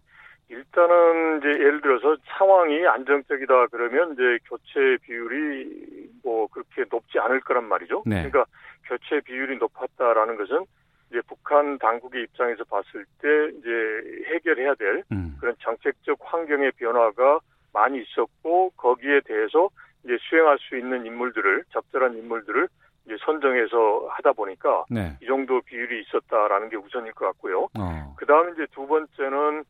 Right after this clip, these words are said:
Speaker 1: 이제 아무래도 이제 북한의 김정은 위원장이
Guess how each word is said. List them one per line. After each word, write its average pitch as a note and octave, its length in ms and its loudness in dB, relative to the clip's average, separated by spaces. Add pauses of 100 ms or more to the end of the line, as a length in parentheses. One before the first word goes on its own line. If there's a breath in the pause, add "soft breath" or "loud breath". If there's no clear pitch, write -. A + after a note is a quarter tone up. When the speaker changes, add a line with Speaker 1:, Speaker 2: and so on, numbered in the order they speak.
(380 soft breath)
Speaker 1:
이제 B2+ 180 0
아무래도 C#3 580 2
이제 C3 360 0
북한의 C3 760 2
김정은 C3 400 0
위원장이 A2+ 600 0